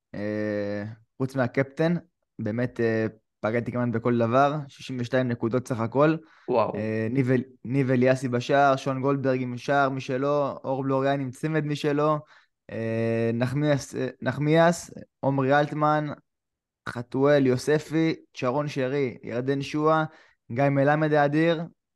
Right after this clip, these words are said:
Speaker 1: ורן זהבי. אה, באמת, אה, דווקא במרכאות מהגדולים, שרי, זהבי וחתואל, שלא הביאו את הסחורה, אבל כל המעטפת שלי,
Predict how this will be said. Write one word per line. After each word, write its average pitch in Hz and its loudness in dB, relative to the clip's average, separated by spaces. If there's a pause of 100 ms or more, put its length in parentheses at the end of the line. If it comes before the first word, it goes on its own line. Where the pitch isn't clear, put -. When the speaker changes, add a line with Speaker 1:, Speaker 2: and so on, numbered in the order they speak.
(160)
Speaker 1:
ורן 135 -2
זהבי. 151 0 (520)
אה, 117 -2 (180)
באמת, 135 0
אה, 123 2 (260)
דווקא 151 0
במרכאות 135 0
מהגדולים, 139 0
שרי, 143 -2
זהבי 127 2
וחתואל, 123 -2
שלא 127 -4
הביאו 151 -2
את 156 -4
הסחורה, 160 0
אבל 123 -2
כל 147 0
המעטפת 143 -2
שלי, 139 -2